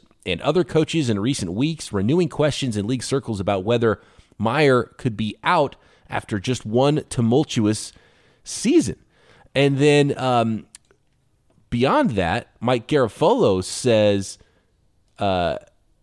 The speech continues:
uh, let's see, during a staff meeting, Meyer, or this is actually, he's just tweeting part of the story from Pel-, Pelissero. During the staff meeting, Meyer delivered a biting message that he's a winner and his assistant coaches are losers,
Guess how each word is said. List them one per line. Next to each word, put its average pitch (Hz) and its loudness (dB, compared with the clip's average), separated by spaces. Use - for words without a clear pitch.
uh, - -10
let's 113 -12
see, - -8
during 156 0
a - 4
staff 180 0
meeting, 117 -2
Meyer, 139 -2
or 123 2
this 123 -2
is 127 -2
actually, 110 -2
he's 107 -4
just 98 -8
tweeting 107 -2
part 107 -2
of 98 -4
the 90 -10
story 95 -6
from 85 -10
Pel-, 82 -4
Pelissero. 82 -6
During 165 0
the 156 -4
staff 156 -2
meeting, 90 -4
Meyer 123 -2
delivered 120 2
a 87 -2
biting 143 -2
message 127 -2
that 104 -2
he's 127 0
a 107 2
winner 180 0
and 117 -2
his 220 0
assistant 180 -2
coaches 139 2
are 113 2
losers, 127 0